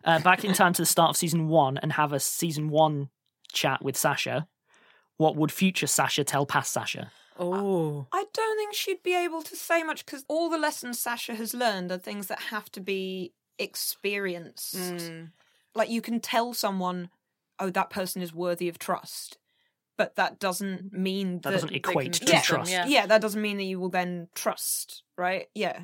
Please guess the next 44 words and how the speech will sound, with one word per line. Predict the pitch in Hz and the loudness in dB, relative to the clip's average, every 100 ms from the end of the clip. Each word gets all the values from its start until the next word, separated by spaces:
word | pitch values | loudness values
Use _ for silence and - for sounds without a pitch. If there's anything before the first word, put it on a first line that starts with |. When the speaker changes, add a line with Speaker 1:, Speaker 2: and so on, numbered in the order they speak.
| - | -10
Speaker 3:
exactly. | 180 180 165 285 | -6 -4 -4 -4
Speaker 2:
Yeah. | 240 | 2
Speaker 1:
Also, | 302 254 160 | 4 6 8
Speaker 2:
And | |
you | 185 | 6
can | |
Speaker 1:
it's | - | 8
Speaker 2:
tell | 220 | 6
someone | 302 294 | 6 4
the | |
Speaker 1:
definitely | 302 269 254 | 2 2 2
Speaker 2:
opposite, | 247 - | 2 2
Speaker 1:
a | |
Speaker 2:
yeah. | |
Speaker 1:
trick, | - 277 - | 4 4 4
and | 160 165 | 2 2
this | - | 4
isn't | 220 202 170 - | 4 4 2 2
future | 196 202 - | 2 4 4
Sasha. | 151 156 143 170 | 4 4 4 4
This | 165 - | 2 2
is | 185 | 2
someone | 190 185 | 4 4
pretending | - - 214 214 | 2 4 6 6
to | 190 | 4
be | 233 247 | 6 8
future | 269 285 349 | 10 10 10
Sasha. | - - 381 381 - | 10 10 8 6 2
Speaker 3:
<laughs> | 311 | 6
Yeah. | 247 | 10
Speaker 1:
So | 220 | 10
you, | 220 | 8
the, | 202 214 | 8 8
the, | 202 196 | 8 6
the | 190 185 | 6 8
logical | 208 233 - 208 | 8 8 4 4
conclusion | 185 202 196 185 | 6 4 6 4
is | - | 4
to | |
stab | 160 240 220 | 4 6 4
them. | - - - - | -2 -12 -16 0
Speaker 3:
Yeah, | 349 370 214 170 | 6 8 6 4
right? | 190 214 285 76 | 4 4 4 -2
Speaker 2:
Oh, | - 226 | -2 -2